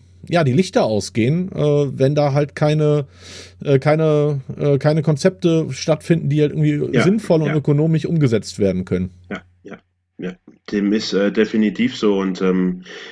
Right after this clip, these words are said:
Speaker 2: ich meine, äh, ich meine, David, du kennst unsere Strukturen, unseren Aufbau und, ähm, also wie gesagt, wenn jetzt nochmal ein Einbruch, gerade auch mit einem Riesen, ich habe jetzt gerade eine Veranstaltung durchgeboxt, also ich muss es jetzt wirklich mal sagen, durchgeboxt,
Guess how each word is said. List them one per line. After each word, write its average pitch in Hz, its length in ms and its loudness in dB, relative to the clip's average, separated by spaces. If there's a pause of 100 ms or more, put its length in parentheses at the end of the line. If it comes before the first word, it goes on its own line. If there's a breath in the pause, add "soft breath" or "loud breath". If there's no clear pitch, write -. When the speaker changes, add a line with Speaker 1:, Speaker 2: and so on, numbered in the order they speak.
(100)
Speaker 2:
ich - 160 -10
meine, 92 640 0
äh, - 20 -4
ich 90 140 -10
meine, 92 180 0
David, 95 240 0
du 95 60 0
kennst 104 300 -2
unsere 101 300 0
Strukturen, 107 540 -2
unseren 98 280 -2
Aufbau 101 520 -2
und, 95 240 -4
ähm, 95 380 0 (720 loud breath)
also 90 180 -10
wie 92 80 -2
gesagt, 92 460 0
wenn 110 180 2
jetzt 107 360 -4
nochmal 107 460 2
ein 95 160 -2
Einbruch, 110 460 -2
gerade 104 340 0
auch 92 160 -4
mit 98 200 -4
einem 92 240 0
Riesen, 104 520 0
ich 92 140 -4
habe 113 140 0
jetzt - 160 -2
gerade 104 280 0
eine 92 340 0
Veranstaltung 104 760 -2
durchgeboxt, 135 840 -2
also 90 160 -2
ich 90 40 -6
muss 110 200 0
es 95 100 -8
jetzt 90 160 -4
wirklich 107 240 -4
mal 87 160 0
sagen, 98 300 -2
durchgeboxt, 110 1000 -2